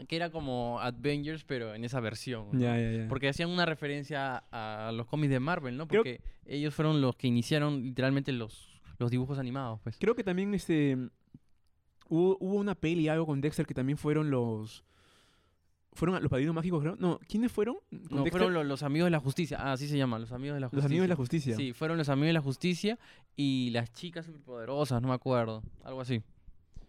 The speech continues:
Speaker 2: Qué
Speaker 1: Porque se
Speaker 2: elegante.
Speaker 1: juntaban, pues, esa gente y s-, s-, s-, hacían para ganar más plata.
Speaker 2: Elegantazo, ¿ah?
Speaker 1: Sí, Dexter era
Speaker 2: Elegantazo.
Speaker 1: genial, genial, genial, genial.
Speaker 2: Qué buenos
Speaker 1: Esa es una de las series que vi
Speaker 2: dibujos.
Speaker 1: completas también, Dexter, ¿ah? Vi varios episodios, muchísimo.
Speaker 2: Te pegaste con Dexter.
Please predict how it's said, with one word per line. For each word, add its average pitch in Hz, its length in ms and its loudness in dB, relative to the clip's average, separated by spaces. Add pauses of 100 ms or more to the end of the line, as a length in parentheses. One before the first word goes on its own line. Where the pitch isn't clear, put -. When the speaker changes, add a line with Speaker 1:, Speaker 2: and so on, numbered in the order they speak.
(320)
Speaker 2:
Qué - 260 -16
Speaker 1:
Porque 139 200 0
se 151 80 2
Speaker 2:
elegante. - 20 0
Speaker 1:
juntaban, 139 460 2
pues, 123 120 -4
esa 139 200 -2
gente 131 340 0
y 131 60 -4
s-, - 200 -10
s-, - 180 -18
s-, - 220 -20 (180)
hacían 135 300 -10
para 131 180 -2
ganar 113 220 -2
más 117 120 -4
plata. - 300 -12 (380)
Speaker 2:
Elegantazo, 110 800 2
¿ah? 110 60 0
Speaker 1:
Sí, 120 200 0
Dexter 110 380 0
era 135 60 4
Speaker 2:
Elegantazo. 135 260 -2
Speaker 1:
genial, 113 680 0
genial, 104 440 -4
genial, 110 340 -14
genial. 76 220 -16
Speaker 2:
Qué 131 120 4
buenos 135 720 2 (280)
Speaker 1:
Esa 190 180 0
es 214 80 0
una 233 120 8
de 240 60 6
las - 140 6
series 190 180 4
que - 60 -2
vi 143 60 0
Speaker 2:
dibujos. 160 200 -6
Speaker 1:
completas 139 320 -6
también, 127 240 -8
Dexter, 113 300 -10
¿ah? 127 120 -12 (920)
Vi 139 160 -2
varios 160 400 0
episodios, 117 580 -4
muchísimo. 117 580 -6
Speaker 2:
Te 147 120 0
pegaste 151 320 4
con 135 100 2
Dexter. 123 320 -2